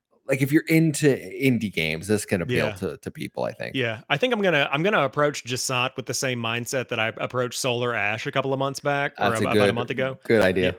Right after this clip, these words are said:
Speaker 2: Yeah, yeah, where it's like, I went in and I knew that I was gonna finish it. Took, like, a week of me playing passively, and I had a good time with it. I think that's how I'm gonna play Jasant.
Speaker 1: The only game here I would recommend, uh, if you for some reason haven't played it, Dead Space Remake is, uh, one of the all-time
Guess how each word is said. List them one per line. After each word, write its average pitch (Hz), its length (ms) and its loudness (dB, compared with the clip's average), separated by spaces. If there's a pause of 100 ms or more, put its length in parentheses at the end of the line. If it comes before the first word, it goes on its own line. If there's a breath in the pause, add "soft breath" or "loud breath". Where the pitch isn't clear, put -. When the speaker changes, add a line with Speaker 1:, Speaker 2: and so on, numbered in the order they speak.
(180)
Speaker 2:
Yeah, 135 140 8
yeah, - 20 8
where 143 160 6
it's 156 140 2
like, 170 100 4
I 165 140 8
went 180 260 4
in 170 220 4
and 139 100 2
I 139 80 4
knew 147 200 2
that 139 100 2
I 139 80 2
was 139 100 0
gonna 135 160 0
finish 131 380 -2
it. 139 160 0
Took, 151 180 0
like, 135 160 0
a 123 80 0
week 123 280 0
of 123 80 -2
me 123 120 -2
playing 120 360 -4
passively, 117 600 -2
and 110 80 -4
I 107 60 -2
had 110 100 -2
a 113 60 -4
good 110 160 -8
time 110 260 -4
with 117 220 -6
it. 127 100 0
I 123 80 -2
think 123 160 -6
that's 113 200 -4
how 110 100 -4
I'm 113 80 -8
gonna 107 160 -8
play 110 180 -6
Jasant. 104 460 -10 (800)
Speaker 1:
The 156 260 2
only 208 320 4
game 185 320 6
here 156 400 4
I 117 320 8
would 131 220 8
recommend, 123 640 6
uh, - 40 -2
if 110 280 2
you 110 100 4
for 107 180 0
some 107 220 2
reason 104 240 4
haven't 98 260 2
played 98 220 4
it, 101 140 4
Dead 101 180 6
Space 98 320 2
Remake 101 640 2
is, 90 480 2
uh, 82 420 -2
one 92 160 0
of 85 100 0
the 87 100 2
all-time 82 560 0